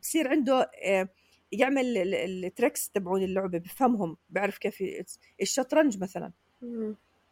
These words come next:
Speaker 1: آه، كثير، كثير من الألعاب بتعلمه مهارات، خصوصا الألعاب اللي مش بتعتمد على الشانس والحظ والصدفة، لا، بتعتمد على قدرة معينة. كثير رح تساعد إنه هو يبلش يعرف عن قدراته.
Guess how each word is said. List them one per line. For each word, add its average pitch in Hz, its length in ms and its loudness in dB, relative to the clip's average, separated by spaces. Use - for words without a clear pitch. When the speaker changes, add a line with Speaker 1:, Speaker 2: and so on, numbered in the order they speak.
Speaker 1:
آه، 180 460 2
كثير، - 540 4
كثير 392 300 4
من 330 120 0
الألعاب 240 440 0
بتعلمه 302 580 2
مهارات، 320 580 0
خصوصا 440 460 -2
الألعاب 247 480 2
اللي 262 160 0
مش 427 200 -2
بتعتمد 311 420 0
على 247 180 2
الشانس 208 880 -2
والحظ 175 680 -4
والصدفة، - 420 -4
لا، - 180 -2
بتعتمد 269 460 -2
على 240 140 2
قدرة 196 320 -2
معينة. 160 380 -12
كثير 339 300 0
رح 262 160 -4
تساعد 226 420 2
إنه 214 280 -2
هو 269 40 2
يبلش 254 360 2
يعرف 226 240 2
عن 185 60 0
قدراته. 165 480 -6